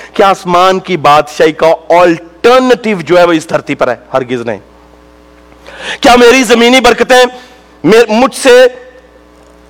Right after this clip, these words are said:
آسمانی برکت جو ہے ہمیشہ کی زندگی کی بادشاہی کی برکت ہے، اس سے افضل ہو سکتی ہیں؟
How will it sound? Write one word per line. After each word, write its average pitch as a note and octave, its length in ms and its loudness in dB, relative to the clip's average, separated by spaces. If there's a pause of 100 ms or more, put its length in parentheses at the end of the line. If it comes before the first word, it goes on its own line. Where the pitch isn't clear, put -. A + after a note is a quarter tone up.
(1000)
آسمانی C4 720 0
برکت A#3+ 400 0
جو F#3 160 0
ہے A#3+ 60 4
ہمیشہ B3+ 420 2
کی C4+ 80 -2
زندگی C4+ 400 0
کی C#4 80 -2
بادشاہی B3 380 0
کی C4 80 -2
برکت A#3 360 0
ہے، A3 80 4 (340)
اس E3 100 -2
سے F3+ 100 0
افضل D#3 260 0
ہو E3 60 2
سکتی F#3 260 -6
ہیں؟ A#3 100 -2